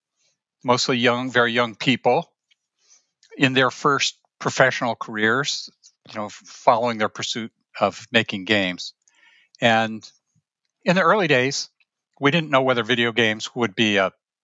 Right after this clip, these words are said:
a going business or not. So we def-, we had a few other products around a paint box and creator tools. We did some financial spreadsheet tools. I mean, we,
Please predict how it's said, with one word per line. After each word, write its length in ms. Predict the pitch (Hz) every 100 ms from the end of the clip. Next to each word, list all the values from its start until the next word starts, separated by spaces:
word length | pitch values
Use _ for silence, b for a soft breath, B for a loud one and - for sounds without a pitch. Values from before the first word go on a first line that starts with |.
| -
a 60 | 123
going 460 | 110 110 107 95 - _ _ _
business 400 | 131 - 104 -
or 140 | 107
not. 300 | 98 92 90 - b b b b _
So 320 | - 117 113
we 400 | 107 113 110 101 -
def-, 240 | 117 -
we 120 | - 107
had 140 | 120
a 40 |
few 220 | 98 127 113
other 160 | 101
products 640 | - 131 120 117 117 - - -
around 420 | 98 95 95 92
a 80 | 90
paint 360 | - 131 127
box 420 | 123 113 113 -
and 100 | 110
creator 380 | - 123 120 120
tools. 600 | - 127 113 113 113 104
We 80 | 117
did 200 | 101 107
some 280 | - 98 92 b b b b b b
financial 1000 | - 120 113 123 123 - 120 117 113 107 104
spreadsheet 520 | - 135 123 135 117
tools. 500 | - 117 110 107 -
I 40 |
mean, 160 | 107 110
we, 240 | 123 131